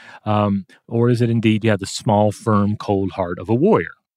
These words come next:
And in this account, supposedly, this is exactly what they find. They cut him open and they say, "Yes, it's all true. Like, look at this heart. Behold this shriveled, cold heart of a warrior." And, uh, so Høistad discusses this a bit. He, he references some other, um, uh, accounts. There's the, uh,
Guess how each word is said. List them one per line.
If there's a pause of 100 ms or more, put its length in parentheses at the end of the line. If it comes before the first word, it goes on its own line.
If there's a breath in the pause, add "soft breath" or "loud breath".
(120)
And
in
this
account,
supposedly,
this
is
exactly
what
they
find.
They
cut
him
open
and
they
say,
"Yes,
it's
all
true.
Like,
look
at
this
heart.
Behold
this
shriveled,
cold
heart (340 loud breath)
of
a
warrior." (360)
And,
uh, (220)
so
Høistad
discusses
this
a
bit.
He,
he
references
some
other,
um, (680 soft breath)
uh,
accounts.
There's
the,
uh,